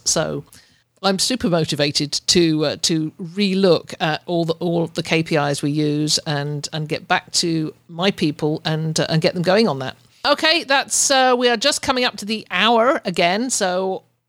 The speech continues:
never wanting to go over that, uh, that sixty minutes. I'm gonna say goodbye. And thank you so much again for being with me. As ever, always love to hear from you if you've got ideas for the show, or if you just want to leave me a five-star review on the platform that you listen to your podcast on.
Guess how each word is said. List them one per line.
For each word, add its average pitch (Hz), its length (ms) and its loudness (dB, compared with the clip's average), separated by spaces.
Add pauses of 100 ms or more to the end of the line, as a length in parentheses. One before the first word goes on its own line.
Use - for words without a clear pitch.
(160)
never 208 260 -6
wanting 190 380 -2
to 180 100 -4
go 165 320 0 (100)
over 208 300 4
that, 151 380 -4
uh, 139 160 0
that 151 200 -6
sixty - 300 -4
minutes. 277 400 -2 (300)
I'm 175 360 4
gonna 156 200 -2
say 175 160 -2
goodbye. 226 380 4 (360)
And 185 300 0
thank 180 320 -6
you 190 80 -4
so 180 240 0
much 165 240 -4
again 165 420 -2
for 156 320 0
being 160 300 -2
with 160 220 -2
me. 254 240 2
As 180 260 2
ever, 180 540 0 (320)
always 254 400 2
love 226 180 0
to - 80 -8
hear 214 180 2
from 208 280 0
you 202 180 4
if 190 140 -2
you've 175 100 -6
got - 160 -8
ideas 170 540 0
for 196 100 -14
the 196 80 -4
show, 175 560 2 (320)
or 165 340 4
if 170 200 -6
you 151 80 -2
just 180 180 -4
want 233 240 -2
to 233 300 2
leave 247 340 0
me 254 240 0
a 214 160 2
five-star 165 500 -4
review 226 440 -2
on 170 100 -4
the 151 60 -6
platform 185 480 -4
that 180 160 -6
you 196 80 -4
listen 208 380 -4
to - 120 -2
your 240 160 -8
podcast - 640 -8
on. 175 140 -4